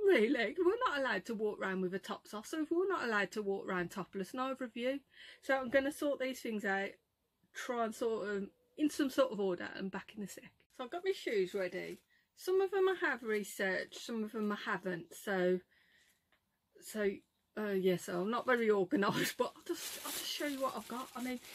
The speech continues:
if any of you recognise any of these brands and think, "That's a rubbish brand," <laughs> or,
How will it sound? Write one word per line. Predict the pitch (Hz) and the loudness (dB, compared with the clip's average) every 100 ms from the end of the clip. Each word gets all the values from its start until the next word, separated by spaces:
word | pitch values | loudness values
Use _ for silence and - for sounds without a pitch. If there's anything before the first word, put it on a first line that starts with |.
| - - | -16 -8
if | 254 | 2
any | 277 277 262 | 2 4 -2
of | 254 | -2
you | 262 | 0
recognise | 233 226 - 226 196 196 | 2 2 2 0 0 2
any | 202 190 | 8 8
of | |
these | 196 196 | 8 4
brands | - 202 185 202 196 | 0 -2 0 -2 -2
and | 208 202 - _ _ - | 0 -2 -4 _ _ 2
think, | 202 180 - - _ | 4 2 -4 -20 _
"That's | 214 - | -16 -10
a | |
rubbish | 214 202 196 - | -4 -4 -4 -6
brand," | 208 254 | -4 4
<laughs> | |
or, | 294 | 4